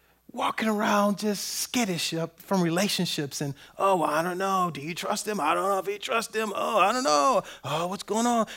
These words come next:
What's their motive?" Come on. Too much head games. Too much heart gymnastics. Just too much. "Well, you know, do I go all in this marriage? I don't know. I don't know if she's gonna," oh, and we just,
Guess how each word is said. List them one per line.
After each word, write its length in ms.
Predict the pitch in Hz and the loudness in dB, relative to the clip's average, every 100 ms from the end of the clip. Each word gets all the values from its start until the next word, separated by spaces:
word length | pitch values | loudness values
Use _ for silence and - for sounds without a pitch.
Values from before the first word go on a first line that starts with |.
| - | -8
What's 200 | 139 - | -6 -2
their 160 | 220 | 0
motive?" 600 | 247 247 262 247 240 220 - - | 2 4 6 6 4 2 -6 -8
Come 160 | 233 294 | -4 2
on. 640 | 370 - 160 143 143 131 - - - - | 6 8 10 10 8 6 -4 -20 -18 2
Too 100 | 330 | 6
much 160 | 330 | 8
head 260 | 277 311 269 | 8 8 10
games. 460 | 185 107 110 - - _ - - _ _ _ - _ _ _ _ _ _ _ _ | 8 6 0 -10 -12 _ -20 -20 _ _ _ -20 _ _ _ _ _ _ _ _
Too 100 | 330 | 6
much 160 | 330 302 | 6 6
heart 400 | 214 269 339 339 - - | 8 12 12 10 4 -12
gymnastics. 920 | - 220 196 175 170 143 - 139 - - - - | 4 8 8 10 8 6 4 -6 -8 -16 -18 -4
Just 240 | 349 - | -2 0
too 160 | - 381 392 | 2 2 4
much. 520 | 415 392 254 165 - - - | 8 10 10 6 -2 -6 -4
"Well, 180 | 190 214 | 4 6
you 140 | 226 | 6
know, 160 | 226 220 - - | 6 4 2 0
do 120 | 170 | 4
I 100 | 185 | 6
go 180 | 190 196 | 10 12
all 300 | 185 220 240 | 12 12 10
in 120 | 247 | 8
this 200 | 254 226 | 6 6
marriage? 280 | 254 262 180 | 8 8 8
I 180 | 165 202 | 8 10
don't 140 | 233 | 10
know. 180 | 262 262 | 8 10
I 140 | 202 | 10
don't 100 | 220 | 10
know 100 | 226 | 8
if 80 | 240 | 6
she's 160 | - 262 | 4 6
gonna," 280 | 269 269 - - | 8 10 8 4
oh, 320 | 160 220 262 | 8 10 10
and 100 | 240 | 8
we 80 | 277 | 8
just, 460 | 262 285 - - | 8 6 6 2